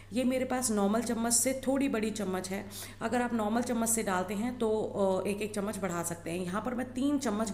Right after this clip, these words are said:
गेहूं का आटा ले रही हूँ, और गेहूं के आटे से हम इसको बनाएंगे। और अब लूँगी मैं दो चम्मच सूजी,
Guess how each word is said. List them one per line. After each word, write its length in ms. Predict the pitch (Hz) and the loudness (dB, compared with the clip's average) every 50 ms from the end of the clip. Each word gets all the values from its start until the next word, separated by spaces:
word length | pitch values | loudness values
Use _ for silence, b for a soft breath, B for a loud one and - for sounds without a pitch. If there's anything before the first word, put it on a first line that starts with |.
| 170 170 | -4 -2
गेहूं 180 | 175 208 226 | 0 0 0
का 140 | 208 214 - | 2 2 2
आटा 460 | - - - 165 185 190 190 208 190 | 2 2 2 2 2 2 2 0 0
ले 180 | 185 175 175 170 | 0 2 0 0
रही 220 | 170 170 165 165 | 0 0 -2 -2
हूँ, 220 | 165 165 165 165 165 B B B B B B B B B B B B B - | -2 -4 -6 -8 -12 B B B B B B B B B B B B B 0
और 360 | 220 220 214 214 202 208 196 | 2 4 4 4 4 2 0
गेहूं 240 | 196 202 226 262 269 | 0 2 2 2 2
के 120 | - 185 | 2 0
आटे 320 | - 185 190 190 - 202 | 2 2 0 2 0 0
से 120 | 202 214 220 | 0 0 0
हम 140 | 214 214 208 | 0 0 0
इसको 240 | 202 208 - 214 | 0 0 0 0
बनाएंगे। 600 | 185 185 170 175 165 170 175 175 185 220 269 285 - - - | 2 2 2 2 2 0 0 0 0 -2 -2 -4 -6 -8 -6
और 180 | - 202 202 208 233 | -6 -4 0 2 2
अब 140 | 220 220 | 4 4
लूँगी 260 | 247 226 220 226 226 226 | 4 4 4 2 2 2
मैं 200 | 240 240 185 - | 0 0 0 2
दो 180 | 240 247 277 | 2 2 2
चम्मच 360 | 269 262 240 226 220 240 254 | 2 2 0 0 0 0 0
सूजी, 560 | 247 - - 233 220 196 156 170 156 156 - | 2 2 2 4 2 0 0 -2 -4 -6 -10